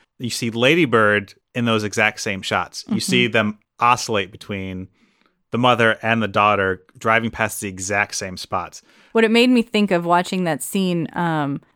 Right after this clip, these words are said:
Speaker 2: made me think of earlier when she's meeting with the nun, and she, the nun has read her college essay. And, um, she says, "Well, you clearly really love Sacramento." And she's like, "Well, I don't know about that. I mean, I,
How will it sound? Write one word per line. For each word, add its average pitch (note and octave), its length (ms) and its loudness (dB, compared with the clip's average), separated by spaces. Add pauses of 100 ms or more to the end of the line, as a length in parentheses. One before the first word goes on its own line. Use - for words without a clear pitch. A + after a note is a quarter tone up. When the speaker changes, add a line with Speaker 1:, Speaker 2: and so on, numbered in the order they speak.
Speaker 2:
made F#3+ 140 0
me F#3 80 0
think F#3+ 180 -2
of E3 140 -4
earlier G3 520 2
when E3 160 -2
she's E3 280 -6
meeting F3 320 -2
with D#3+ 320 -4
the F3 180 -4
nun, D#3 480 2 (480)
and E3+ 640 -2
she, - 540 -6
the F#3 100 -2
nun F3 240 2
has E3+ 180 -2
read E3 220 0
her E3+ 220 -2
college E3+ 340 0
essay. D#3 400 -2 (640)
And, G#3 500 2
um, E3+ 400 2 (200)
she A3+ 200 -2
says, F#3+ 640 2 (240)
"Well, G3 120 0
you G3+ 120 2
clearly G3+ 640 2 (200)
really G3 240 2
love F3+ 260 2
Sacramento." E3 800 -2 (200)
And G#3 160 0
she's A#3+ 180 -2
like, A#3 140 0
"Well, G#3 380 4
I G3+ 140 4
don't G3 440 0
know E3+ 500 -2 (220)
about E3 260 -2
that. G3 240 6
I D#3+ 60 0
mean, D3+ 300 -4
I, C#3 120 -4